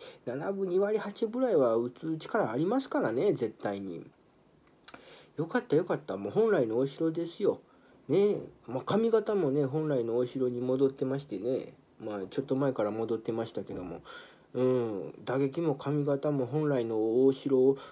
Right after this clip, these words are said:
取り戻したんじゃないですか？うん。いやー、素晴らしいですよ。こん-、こと、今日に関しましてはね、うん。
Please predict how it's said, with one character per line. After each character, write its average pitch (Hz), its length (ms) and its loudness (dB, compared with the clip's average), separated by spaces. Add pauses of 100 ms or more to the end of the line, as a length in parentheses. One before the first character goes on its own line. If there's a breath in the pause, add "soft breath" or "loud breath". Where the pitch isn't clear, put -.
(120)
取 117 200 0
り 131 60 0
戻 151 180 2
し 151 80 -10
た 113 100 -2
ん 98 80 -6
じ 98 60 -10
ゃ 95 40 -10
な 104 120 -6
い 120 60 -2
で 131 80 -2
す - 80 -12
か？ 170 220 -2 (380)
う 104 40 -12
ん。 113 560 -4
い - 20 -6
や 120 300 -6
ー、 123 80 -10
素 - 160 -8
晴 156 100 0
ら 170 100 -4
し 180 160 -8
い - 40 -4
で 117 80 2
す - 120 -6
よ。 101 140 -2 (580 loud breath)
こ - 160 0
ん-、 196 120 6 (180)
こ 196 100 -2
と、 - 120 -2 (160)
今 226 220 10
日 214 80 4
に 190 60 2
関 160 200 -2
し 156 100 -6
ま 156 100 -2
し 143 60 -10
て - 100 -4
は 101 100 -2
ね、 113 280 -2 (440 soft breath)
う 123 80 0
ん。 143 340 0